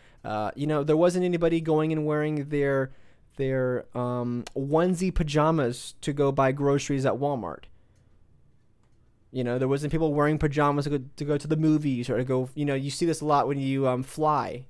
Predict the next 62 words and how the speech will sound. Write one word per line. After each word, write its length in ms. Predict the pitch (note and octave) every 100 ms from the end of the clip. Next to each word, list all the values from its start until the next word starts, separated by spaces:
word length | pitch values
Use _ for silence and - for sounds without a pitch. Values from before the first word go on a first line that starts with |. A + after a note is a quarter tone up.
| -
You 100 | C3
know, 80 |
flying 380 | A#2+ D3 D#3+ A#3+
back 240 | G3+ D3+ -
then 160 | D#3+
was 120 | C#3
a, 60 | B2
was 220 | - B2
a, 200 | A2 D#2
it 320 | G2+ - -
was 100 | E3
an 80 | D#3
event. 440 | A2+ F3 D#3+ - - - - - - - - - - - - - - -
Now, 140 | D3+ C3+
again, 180 | C3+ D3+
I'm 100 | B2
not 200 | C3 -
saying 160 | C#3+ C3+
everybody 300 | B2+ C3 C3
has 220 | C3+ B2+
to 80 | C3+
go 120 | C3
out 80 | A#2+
and 60 |
wear 100 | C3
a 40 | B2+
suit 380 | - C#3+ C#3+ - - - -
wherever 180 | D3 C#3+
they 140 | D3+
go. 300 | D3 C3+ C3+
I'm 40 | D3
not 140 | C#3+
saying 300 | - D#3 D3
that. 280 | C#3 C#3+ - - - - _ _
But, 180 | - D#4
you 40 | C#4+
know, 260 | C#4+ D4+ - - - - _ -
nice 260 | C4 A#3+ B3
pair 220 | - A#3
of 80 | A#3
pants 340 | A#3+ A#3 A3+
and 80 | A3
a 40 |
nice 140 | A3+ A3
shirt. 380 | - C4+ A3+ - - - - - -
Nice 180 | G#3+ A3
pair 180 | A#3+
of 80 | A3
shoes. 440 | - C#4 F#3+ - - - - - _ _ _ _ - - - _ _ _ - _
You 80 | A3
know, 260 | G#3 A3 A3+
I'm 80 | G3
not 160 | G#3
saying, 260 | G#3 A3 G3+
I'm 140 | F3+ G3+
also 240 | G3+ A3
not 140 | G#3
saying 180 | - G3+
that, 160 | G3 -
that 140 | F3
you 60 | F3
gotta, 280 | F3 E3